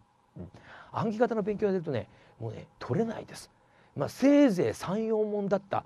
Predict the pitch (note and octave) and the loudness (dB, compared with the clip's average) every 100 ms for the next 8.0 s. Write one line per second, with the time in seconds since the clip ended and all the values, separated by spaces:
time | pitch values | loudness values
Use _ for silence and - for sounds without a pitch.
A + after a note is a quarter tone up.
0 | - - A#3 B3 G#3 A#3 G#3 C#3 F3 F#3 | -8 -2 0 2 2 2 4 2 0 -4
1 | C3+ A#2+ - C#3+ D3+ D3+ G#2+ F#2+ G#2+ A#2 | -2 -2 0 2 2 2 -2 -6 -6 -8
2 | F#2+ E2 D2+ - - D3+ C#4 D#4 F4+ - | -8 -10 -10 -12 -2 6 8 10 8 4
3 | D4+ D4 D4+ F3 - - - G#3+ C4 C4+ | 2 0 0 0 0 0 0 -2 -4 -2
4 | D4 C#4 C4+ - - - A3 F#3+ C3+ G#3+ | 0 -2 -4 -10 -14 -6 -2 0 -2 -2
5 | C#4 C4 - C3+ C#3 F#3 G#3+ C#3+ C#3 D#3+ | 2 2 4 4 4 4 4 4 4 2
6 | C3 A2 C3 F#3 D3+ A#2+ C#3 - - E3+ | 2 2 0 -2 -4 0 0 0 -4 -2
7 | B3 C#4+ D4 F#3+ B3 B3+ D#3 A2+ F2+ | 0 0 0 0 0 0 -2 -4 -10